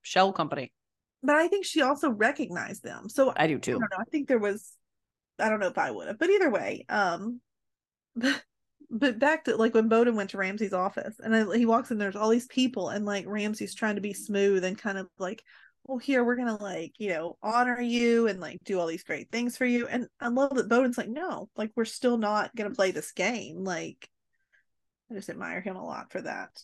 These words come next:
Speaker 1: And I love when he went in there and Ramsey was like, "Come into my office." He's like, "You got something to say to me, just say it."
Speaker 2: Yeah.
Speaker 1: <laughs>
Speaker 2: He was so aggressive, but a good aggressive. I
Speaker 1: Yeah.
Speaker 2: loved it.
Speaker 1: Well, it's
Speaker 2: Yeah.
Speaker 1: because Bowden, uh, like you said, he's not playing games. If you want to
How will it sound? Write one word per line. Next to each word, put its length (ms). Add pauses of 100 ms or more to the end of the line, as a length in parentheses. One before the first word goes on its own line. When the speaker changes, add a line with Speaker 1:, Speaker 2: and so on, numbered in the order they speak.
(300)
Speaker 1:
And 80
I 40
love 180
when 120
he 60
went 200
in 100
there 320 (160)
and 300 (120)
Ramsey 320
was 60
like, 140
"Come 100
into 100
my 100
office." 280
He's 120
like, 160 (840)
"You 100
got 160
something 140
to 60
say 140
to 60
me, 100
just 200
say 180
it." 200 (420)
Speaker 2:
Yeah. 260
Speaker 1:
<laughs> 60 (720)
Speaker 2:
He 200
was 200
so 340
aggressive, 600
but 140
a 100
good 320
aggressive. 540
I 100
Speaker 1:
Yeah. 200
Speaker 2:
loved 140
it. 140
Speaker 1:
Well, 140
it's 120
Speaker 2:
Yeah. 60
Speaker 1:
because 180
Bowden, 400 (120)
uh, 80 (100)
like 220
you 40
said, 220
he's 220
not 360
playing 380
games. 420
If 120
you 160
want 480
to 260